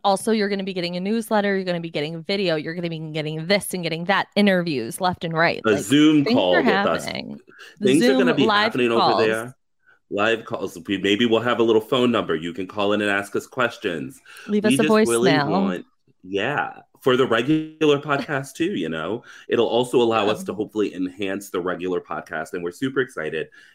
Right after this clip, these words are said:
Speaker 2: And as I keep
Speaker 1: Mm-hmm.
Speaker 2: saying, I really want it to be a space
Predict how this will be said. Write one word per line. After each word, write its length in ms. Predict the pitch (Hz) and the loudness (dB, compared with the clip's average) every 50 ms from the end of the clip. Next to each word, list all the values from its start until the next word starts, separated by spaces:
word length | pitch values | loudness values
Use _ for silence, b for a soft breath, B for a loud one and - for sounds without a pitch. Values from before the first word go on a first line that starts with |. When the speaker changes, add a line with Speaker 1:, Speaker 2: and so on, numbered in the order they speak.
| B | B
Speaker 2:
And 100 | - 104 | -4 -4
as 160 | 101 95 - 98 | -4 -2 -4 -6
I 60 | 92 | -8
keep 240 | - - 139 131 - | -6 -6 -8 -8 -6
Speaker 1:
Mm-hmm. 60 | 120 | -4
Speaker 2:
saying, 180 | 107 95 92 76 | -4 -4 -4 -4
I 60 | 90 | -4
really 320 | 90 87 95 104 104 113 117 | -4 -2 0 0 2 2 0
want 200 | 107 101 98 95 | 0 -2 -4 -4
it 80 | 92 - | -6 -8
to 60 | 98 | -10
be 140 | 87 87 87 | -10 -8 -10
a 40 | 85 | -10
space 680 | - - - - 82 82 80 80 85 - - - - | -10 -14 -10 -6 -6 -4 -4 -6 -8 -12 -16 -20 -20